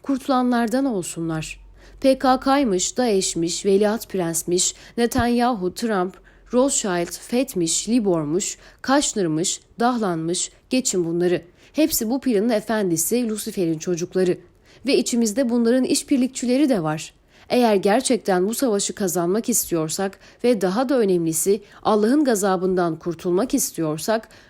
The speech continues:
önce bu içimizdeki beyinsizlerden yakamızı kurtarmamız gerek. Zalimlere yardım eder, onlarla birlik olur, onların adamlarına makam mevki verir, onlara hazinenin anahtarını teslim eder,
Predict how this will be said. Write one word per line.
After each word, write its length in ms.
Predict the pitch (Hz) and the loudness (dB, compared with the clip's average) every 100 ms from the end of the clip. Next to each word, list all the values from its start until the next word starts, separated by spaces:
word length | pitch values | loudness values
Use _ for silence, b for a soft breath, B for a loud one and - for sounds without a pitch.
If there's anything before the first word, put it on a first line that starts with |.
| B | B
önce 360 | 294 302 285 240 | 4 6 4 0
bu 100 | 302 | -2
içimizdeki 680 | - 254 247 214 240 311 | -2 0 0 0 0 2
beyinsizlerden 880 | 247 240 247 254 233 233 226 220 269 | 2 2 0 -2 -2 0 0 0 0
yakamızı 420 | 247 220 214 190 | 0 0 -2 -2
kurtarmamız 760 | - 269 - 247 233 220 196 170 | -2 -6 -2 0 0 2 0 0
gerek. 400 | 160 165 165 - _ _ b b | -2 -2 -2 -10 _ _ b b
Zalimlere 600 | 196 220 202 208 202 214 | 2 4 4 4 2 2
yardım 400 | 233 185 185 196 | 2 2 0 0
eder, 400 | 165 156 202 - B B | 0 -2 -2 -4 B B
onlarla 500 | 226 240 240 247 247 | 0 2 2 2 0
birlik 380 | 196 175 226 - | 0 0 0 -2
olur, 340 | 151 175 - B B - | -2 -2 -4 B B -2
onların 400 | 240 240 240 294 | 2 2 2 2
adamlarına 720 | - 220 220 214 214 202 226 | 0 0 -2 0 0 2 0
makam 480 | 247 208 208 262 262 | 0 -4 -2 -2 0
mevki 420 | 214 208 - 262 | 0 -2 -2 -2
verir, 420 | 220 151 170 - b b _ _ - | 0 0 -4 -6 b b _ _ 0
onlara 420 | 247 254 277 320 | 2 4 4 4
hazinenin 400 | 294 240 240 285 | 2 2 0 0
anahtarını 600 | 277 233 240 247 233 220 | 0 0 0 -2 0 -2
teslim 460 | 196 165 - 247 | -4 -4 -2 0
eder, 440 | 240 156 151 190 | 0 -2 -4 -6